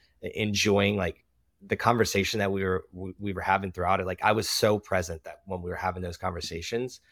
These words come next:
I want to bring that into my everyday life, 'cause that's really what life is about. And I think we're just a distracted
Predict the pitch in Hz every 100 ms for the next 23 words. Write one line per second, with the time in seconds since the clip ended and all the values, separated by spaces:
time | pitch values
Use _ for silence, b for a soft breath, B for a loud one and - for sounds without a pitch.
0 | b b 104 101 113 104 101 101 95 87
1 | 85 92 92 82 85 85 85 82 82 78
2 | - 95 98 - _ - 98 101 98 92
3 | 90 92 95 87 87 90 85 85 - 95
4 | 87 - b b b 98 95 98 - -
5 | 92 101 - 90 90 98 92